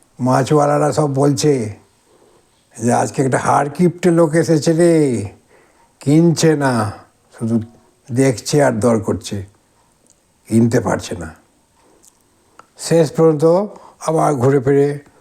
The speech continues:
প্রথম লোকটার কাছে হাজির হলাম। "হ্যাঁ গো,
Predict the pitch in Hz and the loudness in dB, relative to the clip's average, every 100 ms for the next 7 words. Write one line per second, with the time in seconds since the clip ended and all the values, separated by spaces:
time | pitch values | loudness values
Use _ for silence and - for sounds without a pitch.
0 | _ _ - 175 160 160 147 - 135 117 | _ _ -2 0 0 2 0 0 -2 -2
1 | 113 110 104 98 92 92 90 87 - _ | -2 -2 -2 -2 -4 -6 -8 -12 -20 _
2 | _ _ _ _ _ _ _ _ - 113 | _ _ _ _ _ _ _ _ -8 -2
3 | 123 165 214 - | 2 2 0 -8